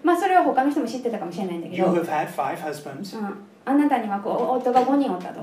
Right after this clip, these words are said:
Speaker 2: And I'm sure that has brought shame upon her.
Speaker 1: で、きっとそれは、その事実っていうのは彼女に恥をもたらしてたと思うんですけど。
Speaker 2: I'm sure that's part of the reason why she's been put outside of the village.
Speaker 1: うん。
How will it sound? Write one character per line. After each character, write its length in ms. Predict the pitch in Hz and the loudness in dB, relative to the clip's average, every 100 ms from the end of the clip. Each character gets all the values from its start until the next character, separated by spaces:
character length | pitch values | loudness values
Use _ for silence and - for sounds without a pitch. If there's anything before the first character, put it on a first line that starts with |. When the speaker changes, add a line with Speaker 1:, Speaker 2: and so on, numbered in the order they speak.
| - | -4
Speaker 2:
And 160 | 196 185 | 0 2
I'm 40 | |
sure 280 | 190 208 220 | 2 6 6
that 180 | 190 190 | 6 4
has 180 | 196 - | 0 0
brought 220 | 170 185 | 2 2
shame 500 | - - 165 175 180 | 0 -2 0 0 0
upon 320 | 180 160 160 | 0 0 0
her. 220 | 151 151 - - - - - | -2 -2 -6 -14 -20 -20 0
Speaker 1:
で、 260 | 320 277 - - - - | 4 4 2 -10 -20 -2
き 80 | 349 | 0
っ 60 | 277 | 0
と 100 | 277 | 0
そ 140 | 277 | 0
れ 100 | 277 | 2
は、 200 | 277 - | 0 0
そ 120 | 302 | 0
の 140 | 277 269 | -2 -2
事 140 | 285 | -4
実 240 | 247 220 220 | -4 -6 -6
っ 20 | |
て 80 | 220 | -4
い 40 | |
う 60 | 220 | 0
の 120 | 240 | 4
は 200 | 269 240 | 4 2
彼 200 | 302 262 | 0 -2
女 140 | 233 | -2
に 80 | 214 | -4
恥 240 | 190 247 240 | -4 -2 -2
を 40 | |
も 140 | 247 | 0
た 100 | 254 | 0
ら 120 | 247 233 | 0 0
し 40 | |
て 60 | 240 | -4
た 120 | 185 | -4
と 60 | 185 | -6
思 60 | 196 | 0
う 20 | |
ん 20 | |
で 80 | 196 | 4
す 60 | |
け 60 | 214 | 6
ど。 60 | 208 | 6
Speaker 2:
I'm 60 | 190 | 4
sure 80 | 202 | 2
that's 100 | 196 | 6
part 200 | 208 208 | 6 6
of 60 | |
the 60 | 208 | 8
reason 320 | 196 202 202 | 8 8 6
why 180 | 190 202 | 6 6
she's 240 | 196 190 | 4 0
been 200 | 202 196 | 2 2
put 240 | 202 208 208 | 4 4 4
outside 680 | 180 185 - - 196 196 196 | 4 4 2 2 6 6 6
of 40 | |
the 100 | 196 | 2
village. 600 | 190 185 170 175 - - | 6 6 8 4 2 -6
Speaker 1:
う 40 | |
ん。 60 | 208 | -10